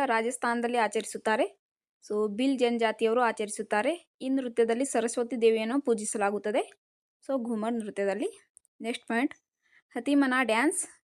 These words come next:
So, ರಾಜಸ್ಥಾನದಲ್ಲಿ ಮದುವೆ ಸಮಯದಲ್ಲಿ ಪುರುಷರ ನೃತ್ಯವಾಗಿದೆ.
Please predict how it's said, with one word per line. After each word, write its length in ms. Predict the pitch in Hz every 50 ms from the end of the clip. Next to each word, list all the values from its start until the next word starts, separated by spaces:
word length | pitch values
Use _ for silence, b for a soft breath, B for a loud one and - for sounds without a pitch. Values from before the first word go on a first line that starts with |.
| _ - -
So, 140 | 226 220 220
ರಾಜಸ್ಥಾನದಲ್ಲಿ 760 | 220 220 220 220 247 269 - - 262 262 254 247 262 262 269
ಮದುವೆ 320 | 254 247 226 233 254 269
ಸಮಯದಲ್ಲಿ 460 | 269 - 254 247 247 233 240 240 262
ಪುರುಷರ 420 | 262 - - 240 247 240 - 247 262 277
ನೃತ್ಯವಾಗಿದೆ. 880 | 269 240 226 - 214 214 208 202 202 202 196 240 330 - - _ _